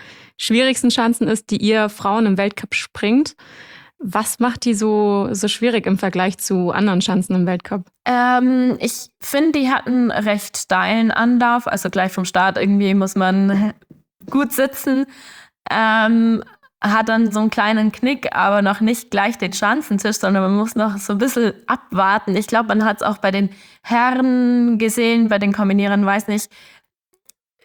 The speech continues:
Speaker 2: Ist schon so, dass man eher auf der frühen Seite ist und, ähm, ja, irgendwie kann man die mit keiner anderen Schanze vergleichen. Und ich war ja auch, ähm, erst einmal davor auf der Schanze, von dem her,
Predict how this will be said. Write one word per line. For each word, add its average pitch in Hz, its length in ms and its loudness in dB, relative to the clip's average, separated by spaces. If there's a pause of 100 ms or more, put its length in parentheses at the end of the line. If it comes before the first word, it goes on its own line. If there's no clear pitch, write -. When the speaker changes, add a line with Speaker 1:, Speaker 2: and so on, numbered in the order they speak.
(220)
Speaker 2:
Ist 254 260 -2
schon 269 240 2
so, 233 140 0
dass 220 220 0
man 208 160 0
eher 220 280 2
auf 208 100 -4
der 208 120 -2
frühen 240 400 0
Seite 202 320 0
ist 196 380 0
und, 185 440 0
ähm, 175 840 0 (260)
ja, 175 460 0
irgendwie 196 500 2 (960)
kann 254 160 0
man 269 160 2
die 226 140 2
mit 220 160 -2
keiner 226 320 0
anderen 208 260 0
Schanze 202 360 -2
vergleichen. 190 480 -2
Und 185 100 0
ich 180 100 -6
war 190 160 0
ja 190 280 0
auch, - 100 -6 (500)
ähm, 190 240 2
erst - 300 -4
einmal 202 320 0
davor 190 380 0
auf 180 120 -6
der 185 140 -2
Schanze, 190 460 0
von 180 160 0
dem 175 160 2
her, 175 340 0